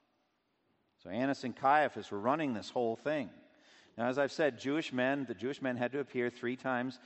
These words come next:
a year at that location in Jerusalem and offer the sacrifices. No Israelite man could appear empty-handed, and they would bring required sacrifices. But there was some practical wisdom set up for this whole thing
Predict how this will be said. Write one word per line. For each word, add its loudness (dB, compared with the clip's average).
a -6
year 0
at -4
that 0
location -4
in -10
Jerusalem -4
and -8
offer 0
the -8
sacrifices. -6
No -2
Israelite 2
man -4
could -8
appear -6
empty-handed, -8
and -4
they 2
would 2
bring 0
required 0
sacrifices. -2
But -4
there 0
was 0
some -6
practical 0
wisdom -2
set 2
up 4
for -8
this -4
whole -2
thing -6